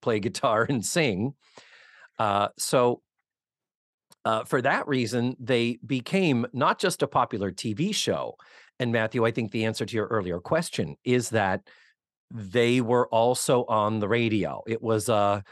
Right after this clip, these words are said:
synergy tie-in thing where, well, we listen to the music, we watch the T V show.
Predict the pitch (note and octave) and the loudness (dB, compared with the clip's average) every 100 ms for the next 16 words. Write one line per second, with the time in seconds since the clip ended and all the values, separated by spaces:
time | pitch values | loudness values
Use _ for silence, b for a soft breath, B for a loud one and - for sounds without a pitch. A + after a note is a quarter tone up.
0 | b - C#3 A#2 A2+ A#2+ A2 - D3+ C#3+ | b -2 0 2 0 -2 -4 -2 0 2
1 | A#2 F#2+ D#2+ - D2+ B1+ F2 G#2 G2+ F#2+ | 2 0 -4 -6 -8 -8 -4 0 2 2
2 | F2 B B - A#2 A2 A#2+ A#2+ A#2 - | -2 B B 0 2 2 2 2 2 0
3 | A#2+ A#2+ A#2+ A2+ G#2 A2 G#2 _ _ _ | -2 0 2 2 2 0 0 _ _ _
4 | G2+ G#2 F#2 F2+ E2+ - F2+ - A2 A#2 | -4 -2 0 0 -2 -8 -8 -4 -2 0
5 | G#2+ - F2+ B1 - | 0 0 -2 -4 -10